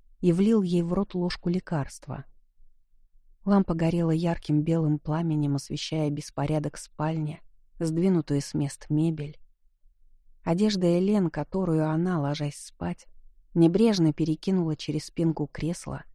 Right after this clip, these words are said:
соскользнула на пол и лежала на ковре. Врач наступил на корсет и поднял его, чтобы он не попадался ему под ноги.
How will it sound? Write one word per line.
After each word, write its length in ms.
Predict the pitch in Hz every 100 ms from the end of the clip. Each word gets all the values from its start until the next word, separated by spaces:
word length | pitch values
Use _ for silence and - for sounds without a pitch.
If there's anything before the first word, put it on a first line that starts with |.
| - _ - -
соскользнула 720 | - 175 185 185 185 202 185
на 260 | 165 180 190
пол 200 | - 151
и 60 |
лежала 420 | 151 151 165 165 147
на 120 | 147
ковре. 540 | - 156 156 147 143 _ - _ _ _ _ _ _ -
Врач 380 | 175 202 -
наступил 520 | 196 185 - 175 202 190
на 160 | 170
корсет 460 | - 170 - 208 -
и 40 |
поднял 460 | - 180 175 151 147
его, 340 | 147 160 190
чтобы 360 | - - 147 160
он 180 | 165 156
не 100 | 151
попадался 600 | 151 156 165 165 - 156
ему 200 | 156 156
под 260 | 165 151
ноги. 360 | 147 143 143